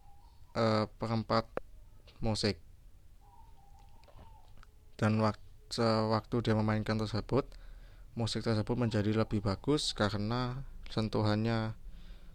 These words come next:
sang pemain piano tersebut sangat ringan, menghasilkan nada-nada yang sangat lembut, yang akhirnya dapat bersatu dengan nada-nada yang lain dan membuat harmoni yang sangat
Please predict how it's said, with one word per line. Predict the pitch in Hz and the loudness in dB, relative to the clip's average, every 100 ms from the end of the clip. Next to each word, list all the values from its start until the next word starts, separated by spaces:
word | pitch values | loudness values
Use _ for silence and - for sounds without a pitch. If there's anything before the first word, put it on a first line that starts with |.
| - | -6
sang | - 107 | -2 0
pemain | 110 107 | 2 2
piano | 110 110 | 4 2
tersebut | 110 110 127 | 2 0 2
sangat | 113 110 104 | 2 2 2
ringan, | 104 117 123 | 0 0 0
menghasilkan | 120 101 95 104 104 113 | 0 0 2 2 2 0
nada-nada | 107 98 101 - | 0 2 2 2
yang | 107 104 | 2 2
sangat | 104 104 101 | 0 0 0
lembut, | 95 98 90 - - - - - - - | 2 2 0 -2 -10 -12 -12 -12 -12 -4
yang | 110 110 | -2 0
akhirnya | 110 101 117 | 2 2 4
dapat | 107 - 110 - - - - - - | 4 2 0 -4 -14 -14 -14 -6 -4
bersatu | 101 101 101 117 | -2 -2 -2 -2
dengan | 110 104 104 | 0 0 0
nada-nada | 101 101 98 98 | 0 -2 0 0
yang | 95 | 0
lain | 95 92 107 139 - 165 - - - - - - - - - - - - - - - - - - - - | 0 -2 -2 -4 -10 -18 -18 -20 -18 -18 -16 -16 -16 -12 -10 -8 -8 -10 -12 -18 -18 -18 -16 -16 -2 2
dan | 104 | 4
membuat | 104 110 101 | 4 4 4
harmoni | 95 95 98 104 104 | 2 0 0 0 0
yang | |
sangat | 98 98 101 | 0 -2 -2